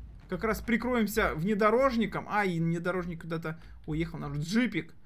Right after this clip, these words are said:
с пулеметом. Давайте сразу слоумо нажмем. Давай, давай, отлично. Смотри, он уже стреляет по нам.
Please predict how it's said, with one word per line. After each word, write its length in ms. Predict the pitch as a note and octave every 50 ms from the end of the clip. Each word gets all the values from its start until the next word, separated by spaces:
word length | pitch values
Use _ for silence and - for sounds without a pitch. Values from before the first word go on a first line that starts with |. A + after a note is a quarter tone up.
| - -
с 100 | - -
пулеметом. 520 | - - E3+ E3+ E3+ F3+ F3+ D#3 D3+ D#3 D3+
Давайте 280 | D#3+ G3 A3+ A3+ A3+
сразу 320 | G#3 - G#3 G#3+ G3 F#3 E3
слоумо 420 | E3 F#3+ A3+ B3 C4 C4 C#4 C#4
нажмем. 460 | C4+ A#3+ A#3 G#3 G#3 A3+ B3 B3 G#3 E3 E3 - - - - - - - - - - - - - - - - - - - - - - - - - - - - - - - - - - - - - - - - - - - - - - - D#3
Давай, 240 | D#3+ G3+ G#3+ A#3 A3+
давай, 380 | G3 G#3+ G3+ G#3+ A3 A#3 C4+ A3+ - -
отлично. 600 | - G3+ G3 A3+ A#3 A#3+ A3+ - B3 B3 C4+ B3+ - - - - - - - - - - - - - - - - - - - - - - - - - - - - - - - - - - - - -
Смотри, 340 | F#3+ G#3 A3+ A3+ C#4+ B3+
он 120 | A#3+ A#3 A#3
уже 200 | B3 A#3 B3 A#3+
стреляет 480 | A#3 - A#3+ B3+ C4 B3 A3+ G3+ G3+
по 100 | - G#3+ G3+
нам. 260 | G3 F#3 E3+ D#3+ D#3